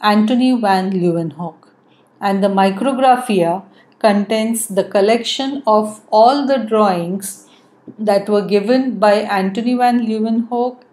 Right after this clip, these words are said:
and Robert Hooke. So this is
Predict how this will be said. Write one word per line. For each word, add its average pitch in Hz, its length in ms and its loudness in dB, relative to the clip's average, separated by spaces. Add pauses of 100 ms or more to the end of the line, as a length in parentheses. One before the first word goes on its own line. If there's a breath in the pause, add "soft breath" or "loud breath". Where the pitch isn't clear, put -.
and 214 460 -4
Robert 180 500 -2
Hooke. - 440 -12 (1400)
So 226 140 -6
this 294 360 0
is 247 420 0